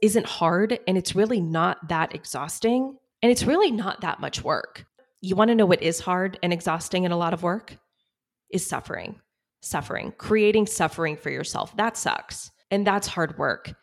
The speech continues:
And that sucks up a lot of your mental, emotional, and physical energy that, to be honest, most of us don't have to give. When we seek relief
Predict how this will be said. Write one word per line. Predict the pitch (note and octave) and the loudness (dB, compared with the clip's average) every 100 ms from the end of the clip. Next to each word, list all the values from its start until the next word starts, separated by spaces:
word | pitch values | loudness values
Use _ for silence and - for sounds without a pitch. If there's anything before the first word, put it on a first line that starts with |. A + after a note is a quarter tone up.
| _ - | _ 0
And | G3 | 4
that | G#3+ A3 | 4 4
sucks | - G3+ F#3+ - | 2 -2 0 0
up | F3+ - - | 0 0 -4
a | F3 | -2
lot | E3 D#3 D#3 E3 D3+ B2+ - - - _ - | -2 -4 -2 0 0 -4 -8 -12 -14 _ -2
of | F#3 E3 | -2 0
your | E3+ | -2
mental, | D#3+ E3 E3 F#3+ E3+ E3+ E3 - - | 0 0 0 0 2 2 0 -10 -6
emotional, | F3 F3 E3 D#3+ E3 D3+ D3+ - _ | -2 2 2 2 0 0 -2 -8 _
and | C4+ C4 G#3+ D3+ D3+ - _ - | 2 6 6 4 -2 -12 _ 6
physical | G#3+ F#3+ F#3+ - F3 E3 - - | 6 6 2 2 2 2 -4 -2
energy | E3+ D#3+ - G2 - _ _ - | 0 0 -2 -6 -12 _ _ -2
that, | G3+ | 0
to | - B3+ | 0 0
be | A#3 | 0
honest, | E3+ G3+ C4+ - - _ _ | 0 -2 -2 -4 -12 _ _
most | D#4+ G4+ E4 | 2 4 6
of | B3 | 4
us | - | 4
don't | F3+ D#3 | 4 4
have | F3+ D3+ C#3 | 2 -4 -4
to | - | -6
give. | D#3 A#2+ - - - _ - | -4 -6 -6 -14 -20 _ 0
When | G#3+ A3 | 2 4
we | A3+ | 0
seek | - - B3 C#4+ - - _ | -2 -2 -2 -4 -6 -14 _
relief | F#3 F#3+ E3+ E3+ A3+ - - | 2 2 2 0 -2 -6 -18